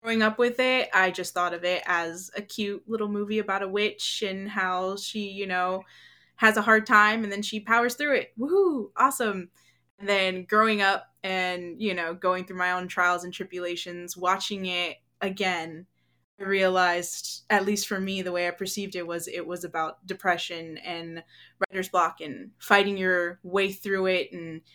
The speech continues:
and finding things that give you inspiration and give you happiness in order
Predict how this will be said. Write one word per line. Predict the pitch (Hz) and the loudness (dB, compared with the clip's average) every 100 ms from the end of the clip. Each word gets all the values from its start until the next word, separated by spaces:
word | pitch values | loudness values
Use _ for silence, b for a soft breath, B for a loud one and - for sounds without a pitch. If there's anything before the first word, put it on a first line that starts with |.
| b b | b b
and | 170 170 165 | -8 -8 -12
finding | - 196 190 190 185 | 0 2 2 0 -2
things | 190 190 190 180 - | -2 -2 -4 -6 0
that | 170 160 - - | 2 2 -2 -6
give | 196 196 | -6 -4
you | 196 | -6
inspiration | 185 180 175 170 170 - 170 165 | -6 -6 -4 -4 -4 -6 -8 -10
and | 165 165 | -12 -8
give | 185 | -6
you | 180 | -6
happiness | - 170 165 170 165 160 | 0 0 0 -6 -10 -10
in | 170 | -10
order | 170 165 165 165 | -8 -6 -6 -6